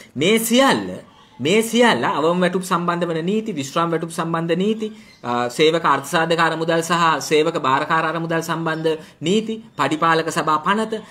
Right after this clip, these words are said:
මේ සියල්ල කම්කරු අනපනත් හතලිහකට වඩා වැඩි ප්‍රමාණයක් කප්පාදු කරන්න නියමිතයි. කම්කරුවන්ගේ අවම අයිතිය පවා නැති වෙන විදිහට.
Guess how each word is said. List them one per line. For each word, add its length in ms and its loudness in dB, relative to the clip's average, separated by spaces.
මේ 220 2
සියල්ල 560 2
කම්කරු 540 4
අනපනත් 720 -2
හතලිහකට 680 2
වඩා 300 4
වැඩි 180 4
ප්‍රමාණයක් 520 0
කප්පාදු 460 2
කරන්න 320 0
නියමිතයි. 380 -2
කම්කරුවන්ගේ 760 0
අවම 280 4
අයිතිය 360 4
පවා 260 2
නැති 180 -4
වෙන 160 -4
විදිහට. 260 -14